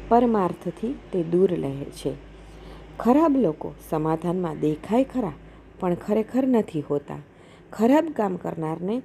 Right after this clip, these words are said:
કોઈને કોઈ દિવસ પણ પશ્ચાતાપ થયા વગર રહેતો નથી. કોઈ સ્ત્રી પોતાના સાવકા છોકરાને ખાવા પીવાનું આપે પણ અંદરથી તેને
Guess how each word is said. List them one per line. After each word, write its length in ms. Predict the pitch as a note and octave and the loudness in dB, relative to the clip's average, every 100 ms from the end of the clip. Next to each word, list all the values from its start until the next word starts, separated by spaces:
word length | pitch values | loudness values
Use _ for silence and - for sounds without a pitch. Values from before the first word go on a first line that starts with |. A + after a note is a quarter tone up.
| - | -2
કોઈને 420 | C4 D4+ E4 D#4 | 4 4 4 0
કોઈ 220 | - F3+ | -4 -10
દિવસ 300 | E3 D#3+ D#3+ - - | -8 -8 -8 -10 -12
પણ 140 | D#3 - - - - | -12 -12 -20 -8 -2
પશ્ચાતાપ 600 | F#3 - F#3 F3+ F3 E3 - - | -2 0 -2 0 0 -2 -6 -4
થયા 240 | F3 E3 | 0 0
વગર 300 | F3+ F3+ E3+ | 0 -2 -2
રહેતો 420 | D#3+ D#3+ - A#3 | -2 -2 0 0
નથી. 320 | C#4 B3+ - E3 - - - - - - - - - - - - - - - - - - - - - | 0 -2 -6 -16 -18 -20 -20 -20 -20 -20 -20 -20 -20 -20 -20 -20 -20 -20 -20 -20 -20 -20 -20 -20 -4
કોઈ 260 | - F#3+ F#3 | 4 4 4
સ્ત્રી 300 | - F#3 E3+ F3 _ - | -2 -8 -8 -10 _ -2
પોતાના 440 | A#3 C#4+ D4 C#4+ | -2 0 -2 -2
સાવકા 500 | C4 A3 A#3 B3 E4 | -2 -2 -2 0 -2
છોકરાને 580 | D#4+ G3+ - D#3 D3 D3+ | -2 -6 -8 -6 -4 -6
ખાવા 340 | - D#3 E3 | -8 -4 -2
પીવાનું 520 | D#3+ G#3 A#3 B3 C#4 - | -2 0 0 2 0 -4
આપે 340 | A3 - D#3+ - - - - - | -6 -6 -10 -12 -20 -20 -16 -4
પણ 120 | A3+ | -4
અંદરથી 560 | - E3 F3+ A3+ - C4 | 0 0 2 0 -2 -2
તેને 380 | C4+ B3+ B3+ | 0 2 0